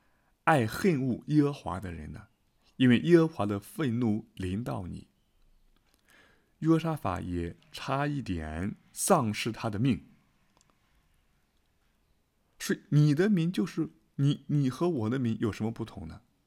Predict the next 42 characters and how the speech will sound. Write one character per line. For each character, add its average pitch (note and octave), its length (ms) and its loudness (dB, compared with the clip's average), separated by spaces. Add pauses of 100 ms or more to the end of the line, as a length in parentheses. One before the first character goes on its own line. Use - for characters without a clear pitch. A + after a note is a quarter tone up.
(320)
你 F3 180 4
的 G#3+ 140 2
马 F#3 160 2
和 D#3 160 -4
我 D3 180 -2
的 D#3 80 -4
马 A#2+ 240 -4 (480)
有 C3 140 2
什 A#2 100 -4
么 C#3+ 60 2
不 D3 220 -4
一 F#2+ 100 -8
样 G#2 260 -6
呢？ F2 140 -14 (1200)
没 F3 220 4
有 A#3+ 160 2
属 A2+ 240 2
灵 G#2 160 -2
的 C#3 100 0
分 E3 320 0
辨 C#3 180 -2
力， G2+ 160 -4 (140)
帮 F3 260 2
助 D#3+ 240 2
恶 D3+ 200 4
人， - 240 -14 (360)
帮 G3 220 4
助 F#3 140 6
敬 E3 280 -4
拜 D3+ 280 -2
偶 F2+ 240 -8
像 C3+ 240 -4
的 E2 100 -8
人， D#2 200 -14 (840)
他 D3+ 140 2
应 G3+ 180 4
该 F#3 120 0
吩 F3+ 400 0
咐 - 300 -2
亚 E2+ 140 -2
哈 B2 200 -6
王 G2 280 -2